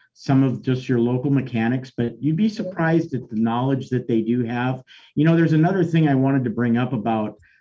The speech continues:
Speaker 1: these advanced driver assistance systems. A lot of those systems are optional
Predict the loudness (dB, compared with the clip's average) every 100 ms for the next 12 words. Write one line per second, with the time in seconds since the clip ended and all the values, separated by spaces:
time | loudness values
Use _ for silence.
0 | -4 -2 0 -2 -2 -2 -4 -4 -2 0
1 | -2 -2 -4 -4 -2 -2 -2 -6 -4 -4
2 | -4 -4 -2 0 0 2 2 2 0 -2
3 | 0 0 0 0 -2 -2 -4 -8 -8 -6
4 | 0 0 0 -2